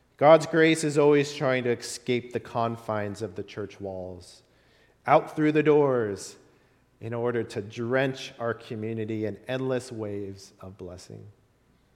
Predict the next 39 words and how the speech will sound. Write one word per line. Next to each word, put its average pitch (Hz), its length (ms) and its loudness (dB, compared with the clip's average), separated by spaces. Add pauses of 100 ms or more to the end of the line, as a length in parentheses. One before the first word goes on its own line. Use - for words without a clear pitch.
(1300)
In 185 80 -2
our 190 60 2
passage 190 420 6
this 160 180 -2
morning, 127 320 -2
Jesus 226 320 -6
not 175 140 2
only 147 180 2
greets 127 440 -4
them 139 200 -2
with 123 160 -4
a 117 60 -2
warm 113 480 -4 (240)
word 107 320 -6
of 101 300 -14
peace, - 600 -14 (1160)
but 135 100 -2
he 143 80 0
sends 170 420 0
them 156 160 -2
out 143 220 4
as 123 160 4
a 113 60 -4
blessed 110 580 -4
people. 101 460 -16 (1500)
Remembering 190 460 4
our 165 100 6
baptism 160 640 4
is 135 120 -2
another 139 300 0
way 127 240 2
of 127 80 -2
internalizing 113 920 -2
or 104 80 -6
practicing 107 880 -8
the 104 80 -8
welcome 113 480 -4
of 98 160 -12
God. 101 400 -6